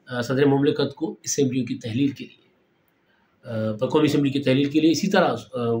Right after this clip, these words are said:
वज़राए आला जो है वो governors को सिंध और बलूचिस्तान के भेज देंगे।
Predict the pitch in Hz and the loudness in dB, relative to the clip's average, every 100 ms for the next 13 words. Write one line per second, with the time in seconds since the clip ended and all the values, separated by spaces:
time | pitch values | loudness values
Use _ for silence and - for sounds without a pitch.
0 | 120 113 123 139 139 131 165 208 170 127 | -4 -8 -2 2 2 4 4 4 4 2
1 | - _ _ _ - 120 131 135 151 151 | -2 _ _ _ -10 -4 -2 4 4 2
2 | - - 131 127 120 127 - 131 127 123 | -4 -6 -2 0 0 -4 -4 -6 -6 -6
3 | - 120 135 165 165 | -6 0 0 4 2